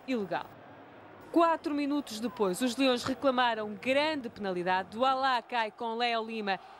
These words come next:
na grande área. O árbitro nada assinala.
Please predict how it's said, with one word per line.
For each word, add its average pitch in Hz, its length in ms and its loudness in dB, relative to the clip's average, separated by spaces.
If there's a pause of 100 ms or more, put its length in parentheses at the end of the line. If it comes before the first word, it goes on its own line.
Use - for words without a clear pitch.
(160)
na 208 200 0
grande 220 360 0
área. 226 280 0
O 226 140 -4
árbitro 202 480 -4
nada 185 320 -2
assinala. 175 500 -8